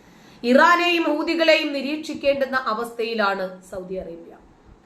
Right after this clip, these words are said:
ഇറാനിൽ നിന്ന് അടിയുണ്ടായാലും സൗദി വീഴും, യമനിൽ നിന്ന് ഹൂതികൾ അടിച്ചാലും സൗദി വീഴും. ചുരുക്കത്തിൽ ഈ തീവ്രവാദ ശക്തികളെ ഉന്മൂലനം ചെയ്യുന്നത്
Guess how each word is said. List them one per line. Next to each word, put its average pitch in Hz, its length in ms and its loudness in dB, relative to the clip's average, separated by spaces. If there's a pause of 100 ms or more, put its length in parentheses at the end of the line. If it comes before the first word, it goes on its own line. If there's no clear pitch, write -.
(340)
ഇറാനിൽ 285 520 4
നിന്ന് 302 180 -2
അടിയുണ്ടായാലും 302 880 2
സൗദി 233 300 -6
വീഴും, 196 420 -12 (1600)
യമനിൽ 285 640 2
നിന്ന് 311 160 4
ഹൂതികൾ 294 580 2
അടിച്ചാലും 254 840 0 (480)
സൗദി 190 340 -12
വീഴും. 156 380 -16 (280)
ചുരുക്കത്തിൽ 180 680 -12 (600)
ഈ 330 300 -2
തീവ്രവാദ 311 960 4
ശക്തികളെ 311 1000 -2
ഉന്മൂലനം 294 880 -4
ചെയ്യുന്നത് 254 920 -2